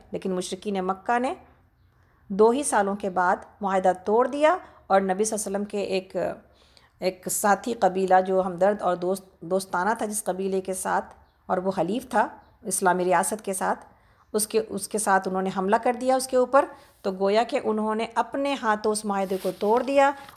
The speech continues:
और यही वजह थी कि जब आठ, अ, हिजरी में नबी सल्लल्लाहु अलैहि वसल्लम ने उसके ऊपर चढ़ाई की, तो आपके लिए उस चढ़ाई की पूरी जो है ना, उनके वादा खिलाफी की, खिलाफी की वजह से आपको उस चढ़ाई की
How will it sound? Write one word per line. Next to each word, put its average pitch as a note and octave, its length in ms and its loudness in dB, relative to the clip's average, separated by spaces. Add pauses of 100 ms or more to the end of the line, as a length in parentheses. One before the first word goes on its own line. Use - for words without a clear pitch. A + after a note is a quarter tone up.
और F#3 80 -2
यही F#3+ 260 0
वजह G3 240 -2
थी G#3 160 -6
कि G#3 120 -4
जब F#3+ 180 -4 (100)
आठ, G#3 360 2 (540)
अ, F3 320 2
हिजरी G3 380 -2
में B3 140 0
नबी G3 600 -4
सल्लल्लाहु - 0 -
अलैहि G#3 120 0
वसल्लम G3 280 -2
ने F#3 80 0
उसके F3+ 200 -4
ऊपर F#3 140 0
चढ़ाई F#3 440 0
की, A#3+ 420 -4 (240)
तो G3+ 60 -2
आपके F#3 500 2
लिए F#3+ 440 -2 (400)
उस F#3+ 180 -8 (100)
चढ़ाई F#3+ 420 -2
की F#3+ 180 -8
पूरी A3 420 0 (440)
जो G3 160 -2
है G3 100 0
ना, G#3 100 2
उनके F#3+ 260 0
वादा F#3 280 4
खिलाफी F#3+ 420 0
की, - 180 -8 (300)
खिलाफी G3 380 -4
की B3 120 -4
वजह G3 260 0
से C#4+ 260 -6 (600)
आपको F#3 460 4 (580)
उस G#3+ 240 -2
चढ़ाई G3+ 360 0
की G#3 140 -10